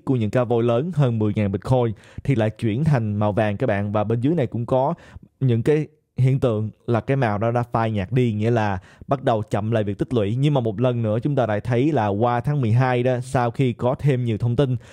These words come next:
liên quan đến Bitcoin Spot E T F, khả năng được thông qua vẫn rất là cao, dẫn đến là cái sự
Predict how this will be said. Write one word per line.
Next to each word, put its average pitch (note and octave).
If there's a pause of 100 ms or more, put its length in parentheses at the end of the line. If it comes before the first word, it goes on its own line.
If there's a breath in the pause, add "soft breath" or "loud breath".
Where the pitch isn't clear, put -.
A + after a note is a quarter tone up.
(160 loud breath)
liên C3
quan A#2
đến B2 (180)
Bitcoin C3+
Spot C3+
E C3+
T -
F, C3+ (400 loud breath)
khả C3
năng C3+ (120)
được A2
thông C3
qua A#2+
vẫn A2
rất D#3+
là B2
cao, A2+ (340)
dẫn A#2+
đến C3
là A#2
cái B2+
sự G2+